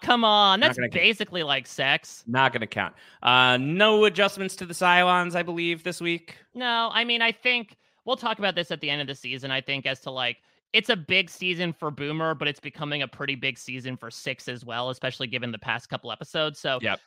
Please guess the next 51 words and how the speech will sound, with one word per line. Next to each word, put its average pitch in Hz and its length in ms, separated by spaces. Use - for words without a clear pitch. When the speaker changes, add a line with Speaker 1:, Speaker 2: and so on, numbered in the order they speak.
Speaker 1:
I 208 140
think 269 280
as 233 200
much 233 240
as 220 160
Boomer 226 300
was 202 180
nipping 185 300
at 180 120
her 180 120
heels, 170 340
I 143 80
think 147 200
Six - 280
might 151 280
still 151 560
pull 147 220
away 143 200
as 127 100
the 127 80
victor. - 460
Speaker 2:
Okay. 127 600
Well, 190 120
then 320 380
that's 294 260
it. 415 260
That's 269 180
Resurrection 311 500
Ship - 260
Part 247 280
Two. 294 440
Uh, 147 320
wow, 220 300
or 156 80
Part 220 240
One, 262 240
rather. 143 240
Look 240 220
at, 381 100
uh, 143 280
look 220 160
at 403 120
that 139 160
runtime 127 580
on 101 80
an 107 80
episode 117 320
of 104 60
Down 113 240
the 92 80
Hatch. 127 240